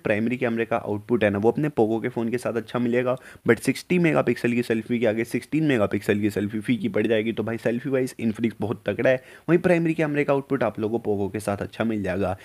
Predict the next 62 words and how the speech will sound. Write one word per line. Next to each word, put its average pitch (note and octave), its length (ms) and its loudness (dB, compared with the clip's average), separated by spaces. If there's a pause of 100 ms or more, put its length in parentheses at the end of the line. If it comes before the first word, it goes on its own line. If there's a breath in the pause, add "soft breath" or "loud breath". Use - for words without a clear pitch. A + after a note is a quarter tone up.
(180 loud breath)
and C3+ 100 4
मेरे D#3+ 160 6
हिसाब D3+ 220 2
से - 120 -4
अल्ट्रा B2 260 4
वाइड A2+ 160 2
का A2 100 2
आपको A2 240 0
Infinix A2 340 0
के A#2 100 -4
साथ G#2+ 160 0
अच्छा A2 240 -4
मिलेगा, A2+ 300 0
क्योंकि C#3+ 260 -2 (100)
इस C3 120 -4
बार C3+ 200 2
Infinix A#2+ 360 0
ने A2+ 60 0
ना A#2 120 4
ऑप्टिमाइजेशन A2 560 0
पे A2+ 100 2
काम A2+ 220 0
करा A2+ 160 4
है। A#2+ 60 4
तो A#2 240 2 (440)
मैं C#3 180 8
भी C3+ 100 6
इस B2+ 80 -2
बार B2 240 6
Infinix A2+ 420 2
का, G#2+ 220 4
अ, G2 380 0 (340)
अच्छा A#2+ 240 0 (140)
सीन A2 220 2
हो G2+ 160 0
जाए A#2 160 6 (140)
अल्ट्रा G#2 280 0
वाइड G#2 160 0
के G#2+ 80 -2
अंदर। A2+ 260 0 (300 loud breath)
बाकी D#3+ 180 8
मैं E3 160 4
बोलूँगा C3 260 0
आप A#2+ 140 -2
लोग B2 100 2
किसी B2 160 -2
का B2 80 2
कैमरा G#2 300 0
कंपैरिजन G#2 480 2
जरूर G2+ 280 2
चेक A2+ 180 2
कर A#2 140 2
लेना, A#2+ 180 4
वहाँ C3 140 2
पर C3+ 100 4
आपको C#3 160 2
डिटेल G#2+ 300 2
में A2 100 0
पता A2+ 120 0
चल G#2 180 -6
जाएगी F#2+ 240 -4
चीज़ें। F#2 340 -2